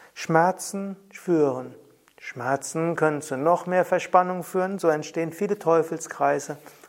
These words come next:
Darüber werde ich das nächste Mal sprechen. Die progressive Muskelentspannung nutzt ein wichtiges Prinzip des Fluchtkampfmechanismus. Der Fluchtkampfmechanismus stellt körperliche Energie zur Verfügung.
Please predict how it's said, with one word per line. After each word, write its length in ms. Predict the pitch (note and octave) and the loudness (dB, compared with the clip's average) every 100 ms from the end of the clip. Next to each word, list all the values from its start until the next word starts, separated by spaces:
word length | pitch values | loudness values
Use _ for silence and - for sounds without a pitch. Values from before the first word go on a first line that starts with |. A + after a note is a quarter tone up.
| - | -4
Darüber 400 | C#3 B2+ C3+ C#3 | -2 0 2 2
werde 160 | C#3+ C#3+ | 2 2
ich 60 | |
das 180 | F3+ E3 | 0 0
nächste 400 | E3 E3+ - E3+ | -2 -2 -2 -2
Mal 240 | D3 B2+ | 0 -2
sprechen. 560 | B2 - C3 A#2+ D3 - _ _ _ _ _ _ _ - - - - - - - _ - | -4 -6 -6 -6 -12 -18 _ _ _ _ _ _ _ -20 -20 -20 -20 -20 -20 -20 _ -2
Die 260 | G#3 G#3+ G#3+ | 2 2 0
progressive 1080 | G#3+ - B3 B3+ A#3 A3+ A#3+ A#3+ A3 A#3 | 2 6 6 6 4 4 2 0 2 2
Muskelentspannung 1500 | G#3 D3+ D3+ F#3+ - - D#3 D#3 C#3+ - - C#3+ D3 G#3 A3 - - | 2 -2 2 2 2 2 2 4 0 -2 2 4 2 -4 -6 -12 -2
nutzt 400 | A3 A#3+ - - | 0 0 -4 -6
ein 260 | E3 D#3+ | -4 0
wichtiges 640 | E3+ F3+ - F#3 F3+ - - | 0 0 -2 -2 -2 -4 -4
Prinzip 720 | - E3 D3+ - F3+ D#3+ - - - | 0 0 -2 -4 -4 -4 -8 -20 -2
des 160 | C#3 - | -2 2
Fluchtkampfmechanismus. 1600 | D#3 C#3+ - D#3 C#3+ B2 C3+ B2 C#3 C3+ A#2+ - C#3+ C#3+ - - _ _ _ _ _ _ _ _ _ _ - | 4 4 4 4 2 0 -10 -6 -4 -4 -6 -8 -12 -12 -16 -20 _ _ _ _ _ _ _ _ _ _ -14
Der 100 | A#2+ | -12
Fluchtkampfmechanismus 1500 | - E3 E3 - - G3 G#3+ G#3+ G#3 G#3 G3 G3 - G3 - | 2 4 4 2 -2 -2 -2 -2 0 0 0 -2 -2 -4 0
stellt 400 | - D3 C#3+ - | 4 4 2 -6
körperliche 720 | - F3+ G3 G3+ G3 F#3+ F3 | 2 6 6 6 2 2 0
Energie 640 | E3 D3+ D3 D3 C#3+ F3 F#3 | -2 -2 -2 -2 -2 -8 -8
zur 240 | - F3+ | -2 -2
Verfügung. 800 | D#3+ F3 - D3 C3 A#2+ C#3 | 0 -2 -2 -6 -4 -4 -8